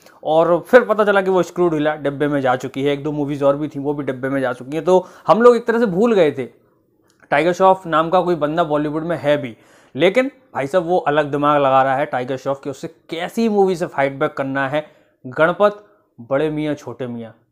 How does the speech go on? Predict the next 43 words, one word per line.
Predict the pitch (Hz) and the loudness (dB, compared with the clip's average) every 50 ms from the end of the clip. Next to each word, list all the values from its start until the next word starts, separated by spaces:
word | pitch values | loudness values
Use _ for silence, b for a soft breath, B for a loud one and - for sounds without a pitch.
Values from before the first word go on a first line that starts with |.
| _ - | _ -10
ये | 147 151 135 | -10 -10 -8
जस्टिस | 123 135 135 - - - 165 - | -8 -10 -10 -8 -8 -10 -8 -6
करेंगी, | - 156 143 143 143 147 151 151 | -4 -4 -4 -2 -4 -4 -6 -8
दोबारा | 135 127 135 135 143 147 165 185 196 | -8 -8 -4 0 2 4 4 4 4
से | 185 202 | 2 0
बताएंगी | 180 160 143 151 147 139 139 147 151 156 b b b b b b b b b _ - | 0 -2 -2 0 0 0 -2 -2 -6 -8 b b b b b b b b b _ 0
टाइगर | 143 151 165 160 170 160 | 0 2 2 2 0 -2
श्रॉफ | - - 135 135 139 139 - _ _ _ - | -2 -2 0 0 0 0 -2 _ _ _ -4
क्या | 147 143 147 143 | 0 2 2 2
चीज़ | 139 - 131 127 120 127 | 0 -2 -8 -6 -6 -6
है। | 123 123 b b b b b b 123 | -6 -8 b b b b b b -16
गणपत | 123 - 156 170 202 196 233 233 | -4 2 2 2 4 2 0 -2
की | - 220 220 | -2 -2 -2
नई | 190 160 156 180 233 247 | -2 0 2 2 2 2
रिलीज | 226 226 220 226 190 | 2 2 0 0 2
डेट | 185 208 190 190 | 2 4 4 4
अभी | 175 175 185 175 | 4 4 4 6
आई | 160 160 185 196 | 6 6 6 4
है। | 180 175 175 175 - | 4 2 0 -2 -4
एक | 143 170 175 170 | -4 -4 -4 -4
चीज़ | - 190 190 | -4 -4 -2
मुझे | 175 170 156 156 | -2 -2 0 2
और | 156 165 190 170 | 4 4 4 4
पता | 165 175 165 170 | 2 0 0 0
चली | 165 165 147 147 147 | 0 0 -2 -2 -2
है | 147 151 | -2 -2
जो, | 143 160 165 160 - - | 0 0 0 0 -2 -4
जिससे | 143 147 160 - - 170 | -8 -10 -8 -4 -2 -2
मैं | 170 160 | 0 0
अवेयर | 139 143 139 160 170 156 | 0 0 2 2 2 2
नहीं | 147 143 143 165 196 190 | 0 -2 -2 -2 -2 2
था, | 160 165 165 - - | 2 2 2 0 -4
उसके | 147 139 - - 147 | -12 -10 -8 -6 -4
बारे | 139 135 139 156 | -2 0 0 0
में | 175 175 160 | -2 0 0
बात | 151 147 147 - | 0 0 0 -2
करेंगे। | 143 143 151 165 | -4 -4 -4 -4
वीडियो | 165 165 156 156 | -4 -4 -6 -6
पूरा | 156 170 208 226 | -4 -4 -2 -2
देखें, | 208 196 185 170 185 | -2 -2 -2 -2 -4
अंत | 175 175 170 | -4 -4 -4
तक | 180 160 | -4 -2
देखें, | 151 151 131 156 | -2 -4 -6 -6